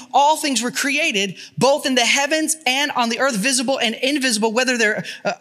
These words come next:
uh, on the earth, visible or invisible, thrones, dominions, rulers, authorities, all things have been created through him and for him."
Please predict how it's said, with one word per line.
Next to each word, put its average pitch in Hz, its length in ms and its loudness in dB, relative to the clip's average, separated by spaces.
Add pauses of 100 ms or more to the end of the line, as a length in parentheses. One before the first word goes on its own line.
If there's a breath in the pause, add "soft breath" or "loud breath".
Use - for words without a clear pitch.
(240 loud breath)
uh, 214 160 0
on 220 120 -2
the 220 80 -2
earth, 262 160 2 (100)
visible 247 300 -2
or 233 60 -4
invisible, 233 360 -4 (120 loud breath)
thrones, 302 500 0
dominions, 254 540 0
rulers, 285 380 -2
authorities, 294 500 -2
all 359 300 2
things 311 240 0
have 262 160 2
been 240 140 0
created 247 480 0
through 330 240 0
him 285 220 2
and 262 120 -2
for 370 340 0
him." 147 320 -4